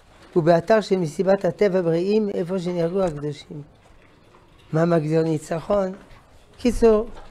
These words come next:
שאלות ששאלו בכל מקום, החל מכ"ט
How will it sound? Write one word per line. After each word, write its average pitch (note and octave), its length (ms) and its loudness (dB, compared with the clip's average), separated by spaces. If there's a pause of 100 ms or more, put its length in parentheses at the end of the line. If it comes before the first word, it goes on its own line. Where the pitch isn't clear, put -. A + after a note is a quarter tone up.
(1160)
שאלות G#3+ 500 6
ששאלו G3 720 2 (1200)
בכל E3+ 260 0
מקום, G3+ 560 0 (1300)
החל G3 600 6 (2750)
מכ"ט - 360 4